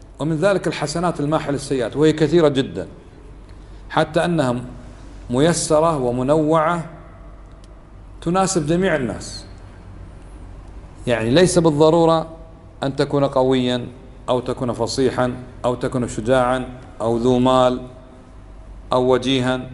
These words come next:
لا، لا، لا، مهما كانت لغتك، مهما كانت صحتك، مهما كان جنسك، مهما كان لونك، مهما كان مستواك التعليمي، كل الأعمال الصالحة أو كل،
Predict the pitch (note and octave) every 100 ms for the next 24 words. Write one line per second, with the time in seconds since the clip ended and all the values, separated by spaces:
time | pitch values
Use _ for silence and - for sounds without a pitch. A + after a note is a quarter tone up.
0 | B2+ F3+ D#3+ A#2 F#2+ - - - - -
1 | - - - - - - - - - -
2 | - - C#3+ E3+ E3+ E3 F3+ D#3+ D#3+ D#3+
3 | D#3 - A2+ C3 D3+ D3 D#3+ D3+ - -
4 | D#3+ D3 - B2 D3 D3 D#3 D#3+ D#3+ C#3
5 | D3 D3+ - G#2+ B2 C#3+ D3+ D3+ D#3+ D#3+
6 | E3 D#3 A#2 G#2+ C3+ C#3+ D3+ D3+ D#3+ D3
7 | - - - - - - - - - -
8 | - C#3 C#3 D#3+ E3+ D#3 D3 - D3 D#3+
9 | F3 C#3+ - - - - - - - -
10 | - - - - - G#3+ G3 E3+ D3 E3+
11 | E3 D3 - D3+ D3+ B2+ D3 D#3+ - -
12 | - - - - - - - - A#2+ B2+
13 | F3+ F#3+ E3 B2 A#2+